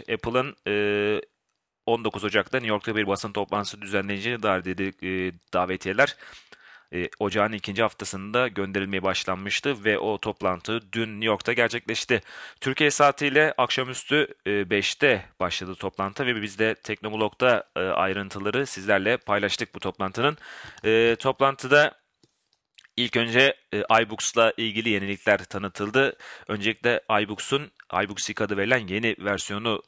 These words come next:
tanıtıldı. Aslında iBooks ikide değişen çok fazla bir şey yok. E, değişen en önemli şey bu iBooks ikinin interaktif ders kitapları adı verilen, e, çeşitli ders kitaplarını, e,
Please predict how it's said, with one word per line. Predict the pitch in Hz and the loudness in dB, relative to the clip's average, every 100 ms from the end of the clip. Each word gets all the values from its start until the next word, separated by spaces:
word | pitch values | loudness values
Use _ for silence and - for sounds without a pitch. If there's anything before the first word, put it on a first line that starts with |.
| - | -16
tanıtıldı. | - 92 92 98 98 139 - - - | -10 -8 -6 -6 0 0 -2 -16 -2
Aslında | 110 - 131 143 147 135 | 0 0 2 4 6 6
iBooks | 127 139 - | 2 0 -2
ikide | 131 135 156 135 | 0 4 4 4
değişen | 131 135 123 | 2 2 0
çok | 139 - | 0 2
fazla | 120 113 | 2 2
bir | 107 | 0
şey | - 156 | 2 2
yok. | - - - - | 0 -6 -14 -10
E, | 90 92 87 82 | -6 -4 -4 -2
değişen | 101 98 139 151 131 - _ _ _ _ _ _ - | 0 2 4 2 0 -20 _ _ _ _ _ _ 2
en | 165 | 4
önemli | 143 104 101 104 | 4 0 -2 2
şey | 165 175 - | 2 2 -2
bu | 110 110 - - 117 | 0 0 0 0 2
iBooks | 113 95 - 120 | 2 -2 -8 -6
ikinin | 113 127 165 - - - - | 0 0 0 -4 -20 -20 -10
interaktif | 110 110 117 110 - 151 - - | -8 2 4 4 2 -4 -4 2
ders | 120 120 - | 2 2 0
kitapları | - 107 104 101 | -2 -2 0 -2
adı | 92 95 | -2 -2
verilen, | 95 127 151 - 104 | 2 4 2 -2 -8
e, | 101 | -4
çeşitli | - 107 113 - 104 101 - | -2 -2 -4 -2 -2 0 -4
ders | 92 113 110 - | -6 0 0 0
kitaplarını, | - 95 - 95 117 147 - - - _ - | -4 -4 -4 -4 0 -2 -4 -20 -20 _ -4
e, | 98 98 | -2 -2